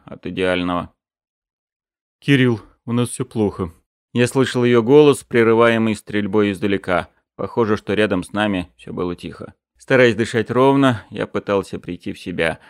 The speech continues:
Содержимое желудка красочно дополняло общую картину, и я пытался смотреть куда-нибудь в сторону. Почему-то такая бойня действовала на меня слишком сильно.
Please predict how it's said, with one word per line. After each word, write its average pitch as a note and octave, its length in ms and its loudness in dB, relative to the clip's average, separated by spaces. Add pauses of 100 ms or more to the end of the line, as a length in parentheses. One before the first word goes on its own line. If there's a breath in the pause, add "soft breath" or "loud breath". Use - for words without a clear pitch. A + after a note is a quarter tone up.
(140 soft breath)
Содержимое G#2+ 640 0
желудка G#2+ 460 -4
красочно G2 520 -4
дополняло F#2 600 -2
общую F#2 320 -8
картину, C#3 560 -4 (180 loud breath)
и G2+ 100 -6
я A#2 140 4
пытался A2+ 460 -2
смотреть G#2 420 -4
куда-нибудь G#2 480 -4
в - 80 -20
сторону. E2+ 640 -2 (520)
Почему-то C#3+ 440 0
такая A#2+ 360 2
бойня A2+ 640 2
действовала G2+ 480 -6
на G2 60 -2
меня F#2+ 260 -4
слишком F#2 400 -12
сильно. D2 520 -16